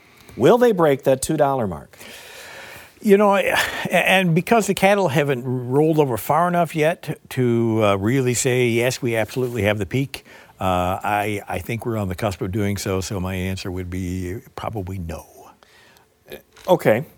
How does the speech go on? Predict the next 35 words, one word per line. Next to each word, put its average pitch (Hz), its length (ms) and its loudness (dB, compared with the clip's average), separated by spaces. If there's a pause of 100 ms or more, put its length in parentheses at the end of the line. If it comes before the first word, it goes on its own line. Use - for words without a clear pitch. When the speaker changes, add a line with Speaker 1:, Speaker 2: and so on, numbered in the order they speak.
(440)
Speaker 1:
I'm, 135 160 -6 (140)
I'm 156 140 -2
gonna 160 180 4
ask 151 320 2
a, 143 60 4
a 131 160 0
couple 175 300 2
of 135 100 2
things 131 240 0
that 120 100 2
I 110 40 2
probably 143 260 2
should 127 140 0
ask 113 200 2
during 107 180 0
the 95 60 -2
program 117 480 -2
Speaker 2:
Sure, 90 140 0
Speaker 1:
about 85 160 -8
this. - 180 -12
Speaker 2:
sure. 85 200 -2 (420)
Speaker 1:
We've 170 240 2
been 170 180 0
trending 151 500 -2
back 143 340 0
towards 131 320 0
the 107 80 -8
fifty-day 123 520 -2
moving 107 360 0
average 87 520 -6
Speaker 2:
Mm-hmm. 156 260 0 (180)
Speaker 1:
in 202 180 -2
that 87 380 -8
commodity. 80 680 -8
Speaker 2:
Sure. 71 220 -6